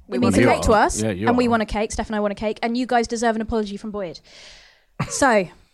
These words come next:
Speaker 1: <sighs>
Speaker 2: this is what we've had.
Speaker 1: Oh, God.
Speaker 2: Rachel L I, or maybe it's Racheli, twenty-two.
Speaker 1: Racheli is a great name.
Speaker 3: Yeah.
Speaker 2: Racheli, I'm gonna call her.
Speaker 3: Racheli.
Speaker 2: Racheli, twenty-two, says, "Can't wait for the next episode.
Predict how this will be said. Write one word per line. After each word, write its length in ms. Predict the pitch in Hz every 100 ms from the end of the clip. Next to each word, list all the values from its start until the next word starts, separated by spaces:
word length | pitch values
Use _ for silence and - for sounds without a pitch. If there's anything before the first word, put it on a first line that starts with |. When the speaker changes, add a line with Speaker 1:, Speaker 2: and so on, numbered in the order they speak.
| _ _ _ _ _ _ _ -
Speaker 1:
<sighs> 300 | 175 - -
Speaker 2:
this 140 | 262
is 100 | 247
what 100 | 254
we've 120 | 226
had. 320 | 220 202 180 -
Speaker 1:
Oh, 140 | 190 175
God. 320 | - 156 165 - _ _ _ _ _ _
Speaker 2:
Rachel 480 | 214 277 330 - 349 -
L 120 | 262
I, 200 | 226 196
or 140 | 220 220
maybe 200 | 240 247
it's 120 | -
Racheli, 580 | 220 214 240 208 196 - _ -
twenty-two. 560 | 233 214 - 196 208 - -
Speaker 1:
Racheli 520 | 220 - 240 294 320
is 100 | 190
a 40 | 165
great 340 | 175 190 202
name. 220 | 185 185
Speaker 3:
Yeah. 60 | -
Speaker 2:
Racheli, 420 | 285 - 262 226
I'm 80 | 208
gonna 100 | 208
call 120 | 208
her. 160 | 202 208
Speaker 3:
Racheli. 400 | - 135 262 311
Speaker 2:
Racheli, 40 |
twenty-two, 600 | 233 294 294 240 196 196 - - - _
says, 460 | - - 220 208 208 -
"Can't 240 | - 262
wait 180 | 247 240
for 40 | 240
the 40 |
next 340 | 220 214 - -
episode. 460 | 214 - 190 190